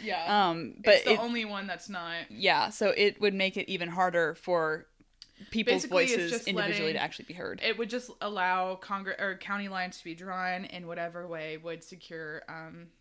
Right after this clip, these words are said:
Speaker 1: the Republicans' votes in the Republican states, because the last thing in the world we want is, God forbid, Texas goes blue.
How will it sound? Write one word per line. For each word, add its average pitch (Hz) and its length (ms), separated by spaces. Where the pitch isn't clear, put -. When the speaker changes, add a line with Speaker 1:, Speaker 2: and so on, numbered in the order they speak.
Speaker 1:
the 196 80
Republicans' 185 400
votes 254 460
in 185 320
the 175 60
Republican 165 400
states, - 400
because 160 440
the 185 60
last 165 240
thing 185 100
in 180 60
the 180 60
world 175 200
we 180 100
want 170 320
is, 165 200
God 165 220
forbid, 165 280
Texas 151 280
goes - 200
blue. 95 240